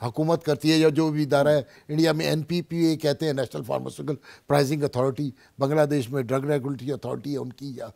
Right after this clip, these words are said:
मिनिस्ट्री of हेल्थ है, वो करते हैं। पाकिस्तान में बदकिस्मती से ये, अ, जब नाइनटीन सेवेंटी सिक्स में ये ड्रग एक्ट बना था, उस वक्त सोशलिज्म का दौर था,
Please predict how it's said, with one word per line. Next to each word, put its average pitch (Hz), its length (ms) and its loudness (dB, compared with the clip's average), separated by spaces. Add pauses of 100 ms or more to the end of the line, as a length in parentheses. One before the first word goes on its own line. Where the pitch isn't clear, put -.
(240)
मिनिस्ट्री 131 280 -2
of 113 100 -2
हेल्थ 151 220 0
है, 143 140 -2 (280)
वो 175 80 0
करते 165 300 -2
हैं। 175 120 -8 (440)
पाकिस्तान 247 440 4
में 240 140 -4
बदकिस्मती 190 600 -2
से 190 240 4
ये, 175 440 6
अ, 160 160 -10 (1040)
जब 135 240 2
नाइनटीन 160 400 -2
सेवेंटी 151 360 -2
सिक्स - 320 -10
में 156 260 -2 (420)
ये 156 180 2
ड्रग 151 280 4
एक्ट 151 180 0
बना 147 220 2
था, 156 120 0
उस 147 220 -4
वक्त 165 140 -2
सोशलिज्म 139 500 -4
का 123 100 -4
दौर 113 220 -4
था, 165 220 -8